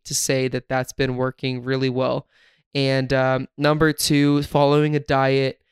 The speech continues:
I've been really good at not eating any sweets, whether that's because of Lent or because of this challenge. I've been very keen on not eating any sweets at all. That means no cookies, no brownies, no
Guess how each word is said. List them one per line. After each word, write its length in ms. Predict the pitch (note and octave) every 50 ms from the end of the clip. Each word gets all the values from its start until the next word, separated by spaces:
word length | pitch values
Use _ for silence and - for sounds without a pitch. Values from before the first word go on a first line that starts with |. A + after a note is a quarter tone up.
| _ _ _ _ _ _ _ _ _ _ _
I've 340 | C#3+ D#3 D#3+ E3 E3+ D3+ C#3+
been 380 | F3 E3+ E3 D#3+ C#3+ - -
really 260 | D3+ D#3 F3 F#3+ G#3+ G#3
good 260 | D#3 D3 D#3 D#3+ D#3+
at 120 | D#3 C3+
not 240 | C#3+ C#3+ C#3+ - -
eating 240 | - D3 D3 C#3+ C#3
any 140 | C3+ C3 C3
sweets, 560 | B2 - - C3+ C3+ C3 - - - - - - _ _ _ _ _ _ _ _ _ _
whether 220 | - D#3 D#3 E3+
that's 200 | F3 E3+ D#3+ -
because 260 | - E3+ - E3+ D3+ D3
of 100 | B2+ C#3
Lent 300 | D3 E3 F3 F3+ E3+ - _
or 100 | D3 C#3+
because 260 | - D3 C#3 D3+ C#3
of 60 | C3+
this 160 | C3 C3 -
challenge. 560 | - - D#3 D3+ D3+ D#3 D#3 D#3 D3 - - - _ _ _ _ _ _ _ _ _ _ _ _ _ _ _ _ _ _
I've 280 | - C#3+ C#3+ C#3+ C#3 C3
been 280 | D3 D3 C#3+ C#3 C#3 - - _ _
very 480 | C#3 C3 C3 D3 C#3+ D3+ D#3 D#3 D#3
keen 360 | - - - - D3+ C#3+ C#3+ C#3
on 100 | C3+ C3+
not 180 | C#3 C#3 - -
eating 240 | C3 C3 C#3 C#3 - -
any 180 | D3 C#3+ C#3+
sweets 260 | C#3 - - C#3 -
at 120 | - C3+ -
all. 140 | - B2+ C3
That 120 | C#3 C#3
means 220 | D3 C#3 C3 B2+
no 160 | C3+ C#3+ D3 D3
cookies, 340 | - D#3 C#3+ - C#3 C#3
no 140 | C#3+ C#3+ C#3+
brownies, 440 | C3 C#3+ C#3 C3+ C3+ C#3 C#3 C3+ C3
no 300 | C#3+ C#3 C#3+ C#3+ C#3+ -